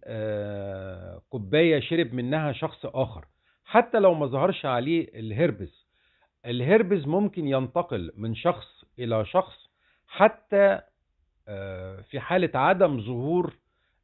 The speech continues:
البثور او القرح، لكن طبعًا ده احتمالاته قليلة جدًا. لكن في حالة ظهور ال-، البثور او القرح طبعًا احتمالات نقل العدوى اعلى بكتير.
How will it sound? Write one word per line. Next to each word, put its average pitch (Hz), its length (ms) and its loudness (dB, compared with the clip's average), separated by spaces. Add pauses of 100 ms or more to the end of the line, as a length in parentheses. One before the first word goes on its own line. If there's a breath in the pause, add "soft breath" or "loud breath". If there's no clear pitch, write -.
البثور 123 760 0
او 156 200 4
القرح، - 680 0 (480)
لكن 120 260 -4
طبعًا 156 380 2
ده 110 80 0
احتمالاته 160 920 0 (200)
قليلة 127 400 4
جدًا. 98 540 -4 (420)
لكن 120 280 -4
في 120 180 -8
حالة 190 380 2 (240)
ظهور 135 540 0 (100)
ال-، 104 400 -6
البثور 123 640 -2 (480)
او 175 200 6
القرح 180 600 -2 (340)
طبعًا 160 440 0
احتمالات 135 760 2
نقل 143 280 -4
العدوى 147 640 2 (120)
اعلى 139 280 4
بكتير. - 560 -12